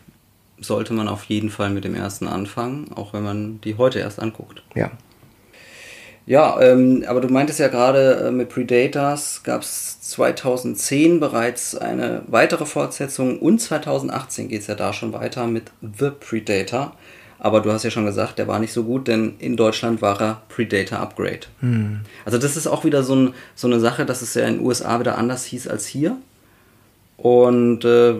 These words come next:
Speaker 1: ja, ist manchmal ein bisschen verwirrend. Ich frag mich, das ist wie bei dem Ghostbusters-Film, dem neuesten. Da gab's ja auch diese Ghostbusters Legacy und Ghostbusters, äh,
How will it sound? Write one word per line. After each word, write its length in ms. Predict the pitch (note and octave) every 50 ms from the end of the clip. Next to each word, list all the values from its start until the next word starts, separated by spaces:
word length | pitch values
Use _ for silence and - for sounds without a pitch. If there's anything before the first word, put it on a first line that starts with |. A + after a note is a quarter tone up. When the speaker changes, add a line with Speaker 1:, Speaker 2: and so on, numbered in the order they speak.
| G#2+
Speaker 1:
ja, 100 | A2 C3
ist 120 | B2+ B2+ -
manchmal 260 | C#3 C#3 - F3+ E3
ein 40 | D3
bisschen 200 | D#3 - - C#3
verwirrend. 400 | - C#3 B2+ E3 F3+ - G#2 -
Ich 80 | -
frag 220 | - - B2 - -
mich, 200 | A#2+ A2+ - -
das 120 | C3 B2+
ist 120 | - - C3+
wie 120 | C3+ C#3+
bei 240 | C3+ C3+ C#3 C3+ C3+
dem 280 | C3 C3 C3 C3 B2 A#2+
Ghostbusters-Film, 800 | - D#3 E3+ E3 - - G#2 - - G2+ G2+ - - G#2+ G#2 G2+
dem 120 | G#2 G2+
neuesten. 580 | G#2 G#2+ A2 A2+ A2+ - - - C#3+ F3 G#3+ - - - - - _ _ _ _ _ -
Da 140 | - A2+ A2+
gab's 320 | G#2+ - A2 A2+ A2+ -
ja 120 | - A2+ -
auch 180 | - A2+ -
diese 540 | - - A2+ G#2+ G#2+ A2+ A2 G#2+ G#2 G#2 G#2 G#2
Ghostbusters 540 | - G#2+ A2 - - A#2 - - A2 - -
Legacy 680 | A2+ A2+ B2+ C3 C3 - - A#2+ B2 B2+ B2 B2 A#2+
und 160 | - G#2+ G#2+ G#2
Ghostbusters, 800 | - A2 A2 - - - G#2+ G#2+ - - G#2 G#2 G#2 - - -
äh, 100 | -